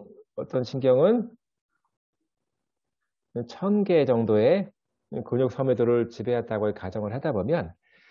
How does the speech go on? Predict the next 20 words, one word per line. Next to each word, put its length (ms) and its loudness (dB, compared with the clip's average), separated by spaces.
자, 140 -6
이렇게 500 2
신경 320 -2
지배율이 580 0
낮고 1000 2
여기가 300 -6
신경 280 -4
지배율이 400 0
높은 460 -2
거지요. 720 -2
자, 80 -6
신경 320 2
지배율이 500 4
높은 640 0
그 300 -2
신경 300 -2
세포체를 520 -6
보니까 500 -2
세포체의 500 -6
크기가 680 -2